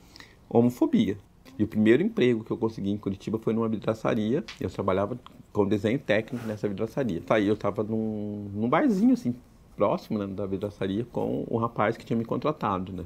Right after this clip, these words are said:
Com... E aí a gente começou a conversar. Ele pegou e falou, "Olha, é, a respeito da contratação, quem teve a, a, a decisão fui eu, né? Esse é o meu chefe me falando." E ele falou, ele, e ele levou em conta a questão racial e a questão da sexualidade.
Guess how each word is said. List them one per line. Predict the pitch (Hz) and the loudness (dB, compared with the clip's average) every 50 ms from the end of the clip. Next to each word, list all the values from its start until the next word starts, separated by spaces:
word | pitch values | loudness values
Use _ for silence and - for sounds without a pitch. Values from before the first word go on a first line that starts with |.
| - | -10
Com... | - 98 98 98 101 101 104 101 104 107 107 - - - - - - - - - - - - - - - | -10 -10 -8 -8 -8 -10 -10 -10 -12 -14 -16 -20 -20 -20 -20 -20 -20 -20 -20 -20 -20 -20 -20 -20 -10 -4
E | - 107 113 | 2 6 6
aí | 110 107 107 113 | 6 8 6 4
a | 123 | 4
gente | 156 170 - | 2 0 -2
começou | - 254 285 277 - 294 | 0 0 0 2 2 0
a | 269 | 0
conversar. | - 285 285 311 294 - - - - - 123 123 | 2 2 2 2 0 -2 -4 -4 -2 -2 -2 -2
Ele | - 233 226 | -2 -4 -4
pegou | - 113 110 113 | -4 -4 -4 -4
e | |
falou, | - - 131 127 | -2 0 2 4
"Olha, | 113 101 107 - - - - - - - - - - - | 4 2 2 -2 -6 -14 -20 -20 -20 -20 -20 -20 -10 -6
é, | 98 101 | -4 -2
a | 98 104 | -2 -2
respeito | 110 101 110 110 110 - - - 107 107 107 - | 2 4 4 4 4 2 0 2 2 2 2 2
da | 107 120 | 0 0
contratação, | - - 117 110 110 - 117 - - 113 113 | 0 -2 -4 -4 -2 -4 -2 0 0 0 0
quem | 113 - 120 110 | 2 0 0 -2
teve | 110 - - - 104 110 110 117 120 | -2 -2 0 0 2 2 2 2 2
a, | 120 113 101 98 101 - | 2 0 -2 -4 -8 -6
a, | - 113 104 101 98 95 95 92 95 92 92 95 95 95 | -6 -4 -4 -4 -4 -4 -4 -6 -6 -8 -8 -8 -6 -6
a | 98 | -4
decisão | 95 107 104 - 101 104 101 104 107 - - - - - - - - - | -2 -4 -4 0 2 2 2 2 0 -8 -18 -20 -20 -20 -20 -20 -20 -6
fui | - - 139 170 | 0 2 4 6
eu, | 175 139 107 98 | 6 6 6 4
né? | 95 90 87 90 92 | 0 -2 -4 -2 -2
Esse | 92 92 92 - - | -2 -2 -2 -2 -2
é | 107 | -2
o | |
meu | 110 113 123 | 0 0 0
chefe | 127 - - 107 107 - - | 0 0 0 0 0 0 -2
me | 113 | -4
falando." | 110 - 160 156 - 104 98 - - - - - - - - - - - - - - - - | -2 0 0 0 0 -2 -4 -8 -12 -18 -20 -20 -20 -20 -20 -20 -20 -20 -20 -20 -20 -8 0
E | - 110 | 2 2
ele | 113 113 | 2 4
falou, | 113 - 120 110 107 110 | 4 2 4 4 4 4
ele, | 117 120 123 - | 4 2 0 -2
e | 113 101 98 101 | -2 0 0 0
ele | 104 98 113 113 - - - | 0 0 -2 -4 -6 -8 -4
levou | - 107 123 123 113 120 120 | 0 2 4 4 4 2 2
em | 123 127 | 2 0
conta | - - 104 104 107 117 123 - 165 196 320 - | 0 2 2 2 2 0 -2 -4 -4 -4 -6 -8
a | - 113 | -10 -6
questão | 101 - 113 - 107 107 | -4 -4 -4 -2 0 0
racial | 107 107 - - 104 95 95 98 104 117 | 0 -2 0 0 2 2 2 2 0 0
e | 123 127 | -2 -4
a | 127 | -4
questão | - - - - 113 | -6 -6 -8 -6 -4
da | 113 113 | -4 -4
sexualidade. | - - - - - 127 202 - 262 - - - - - - | -6 -6 -4 -2 -2 -2 -2 -2 -2 -4 -4 -6 -10 -12 -16